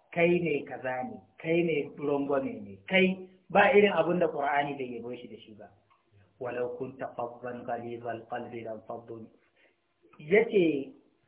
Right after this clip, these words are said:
"Fa bima rahmatin min Allah linta lahum." Kai, wace irin rahama ce ka samu daga Allah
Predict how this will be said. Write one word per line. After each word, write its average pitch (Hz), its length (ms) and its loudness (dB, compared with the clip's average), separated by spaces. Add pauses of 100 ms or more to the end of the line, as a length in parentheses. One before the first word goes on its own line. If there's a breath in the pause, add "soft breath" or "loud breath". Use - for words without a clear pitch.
(160)
"Fa 160 100 -6
bima 170 260 0
rahmatin 135 540 -6
min 131 140 -6
Allah 123 340 -6
linta 117 500 -12
lahum." 110 400 -12 (640)
Kai, - 300 6 (460)
wace 143 200 0
irin 233 240 12
rahama 202 400 6
ce 175 120 2
ka 175 120 2
samu 180 300 6
daga 151 240 0
Allah 156 300 0